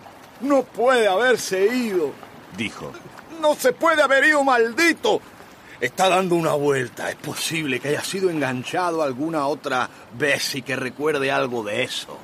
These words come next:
Speaker 2: Luego sintió un suave contacto en el sedal y de nuevo fue feliz.
Speaker 1: "Oh, no ha sido más que una vuelta",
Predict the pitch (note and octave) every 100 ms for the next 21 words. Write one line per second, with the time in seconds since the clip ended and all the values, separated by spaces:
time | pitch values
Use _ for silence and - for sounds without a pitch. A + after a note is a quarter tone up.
0 | - - D#3+ D#3+ C3 - G2+ - D#3+ C#3
1 | - A#2+ C3 B2 A2 F#2 B2+ - F2 A2
2 | A#2+ A#2+ G#2 F#2 - C3 A2 F#2+ D#3+ D3
3 | D3 - - A2+ - F2 C#2 - - -
4 | - F4 F4 - - F4 F4 D4+ - C#4+
5 | C4+ A#3 D#4 C#4 - D4 C#4+ B3 E4+ E4+
6 | A#3+ A#3+